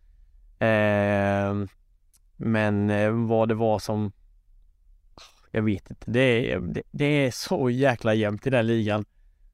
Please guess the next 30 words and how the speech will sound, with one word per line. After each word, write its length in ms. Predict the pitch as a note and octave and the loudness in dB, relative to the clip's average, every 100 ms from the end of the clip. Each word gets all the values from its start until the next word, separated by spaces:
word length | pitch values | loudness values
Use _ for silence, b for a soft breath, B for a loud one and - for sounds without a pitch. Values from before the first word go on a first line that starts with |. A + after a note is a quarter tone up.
| - | -12
Så 280 | - A#2 A2+ | -2 2 4
om 260 | A2+ A2+ | 4 4
man 140 | A#2 A#2 | 2 2
ser 200 | B2+ A2+ | 2 4
Hamburg, 420 | A#2+ G#2 G#2+ A2+ | 4 2 0 0
liksom, 260 | G#2+ A#2 | -2 -2
de 180 | A2+ A2+ | 0 0
är 200 | A2+ A#2 - _ _ - | 0 -2 -6 _ _ -12
varje 640 | B2+ B2+ B2+ B2 G#2+ G#2+ | -2 4 6 4 2 -2
år 400 | A2+ A2+ A#2+ A2+ - _ - - - | -2 0 0 -2 -6 _ -20 -20 -12
förväntar 500 | - C3 A#2+ G#2+ A2 | 0 2 2 2 0
sig 140 | A#2 | 2
alla 280 | A2+ A2+ G2+ | 4 4 2
att 100 | F#2+ - | -2 -10
de, 520 | A#2+ G#2+ G#2 G#2 A2+ - | -6 -2 0 0 -2 -2
klart 220 | A#2 - | -4 -2
de 140 | G2+ | -4
ska 160 | G2 A#2 | -2 -2
ta 180 | - A2+ | 0 -2
steget 380 | A#2+ G#2 G2 A#2 | 0 -2 0 -2
upp. 200 | A#2+ - | -4 -4
De 140 | A2 | 0
har 120 | A2 | 2
ett 80 | G2+ | 0
sånt 200 | A2 G2 | -2 0
jäkla 340 | A2 F#2 - | 0 0 -2
bra 180 | A2 A2 | 0 2
lag 340 | G#2+ G2 G#2 G#2+ | 2 2 0 0
och 280 | G#2+ G#2+ | 0 2
allting. 380 | G#2 F#2+ G#2 A2 | 2 2 -2 -4